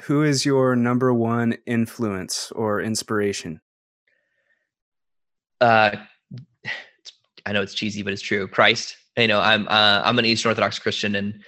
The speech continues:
Speaker 2: there's just such a richness and depth to the life that Christ lived and the guidance that he left for us that, um, that he's definitely my,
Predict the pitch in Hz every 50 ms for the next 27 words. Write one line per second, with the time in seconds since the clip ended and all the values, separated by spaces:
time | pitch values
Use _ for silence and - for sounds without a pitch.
0 | - - _ _ _ - 117 110 110 110 - - 127 123 - 117 107 107 110 110
1 | 113 113 113 - - 113 107 - 104 104 101 101 - 98 90 98 - - - -
2 | 110 107 104 95 92 95 - - - 98 90 - _ - - 104 101 90 - -
3 | 104 101 104 107 107 101 98 101 98 95 92 92 95 92 - 90 90 95 92 95
4 | - - 139 160 170 - - - 101 92 - - _ _ _ _ _ _ - -
5 | 95 95 92 87 90 - - 98 92 107 101 98 101 92 - 95 95 92 92 90